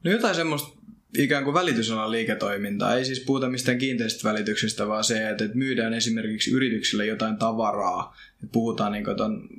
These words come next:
on suuri massa, suuri liikevaihto ja, tota, ei välttämättä kauheasti omaa pääomaa kiinni, mut, ja, tota, ja otetaan pieni siivu siitä välistä, niin jotain tän tyyppistä liiketoimintaa.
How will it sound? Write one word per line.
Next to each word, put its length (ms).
on 200
suuri 240
massa, 520
suuri 360
liikevaihto 840
ja, 200
tota, 380
ei 120
välttämättä 380
kauheasti 280
omaa 260
pääomaa 540
kiinni, 640
mut, 360
ja, 100
tota, 400
ja 120
otetaan 340
pieni 260
siivu 300
siitä 300
välistä, 380
niin 220
jotain 260
tän 180
tyyppistä 420
liiketoimintaa. 600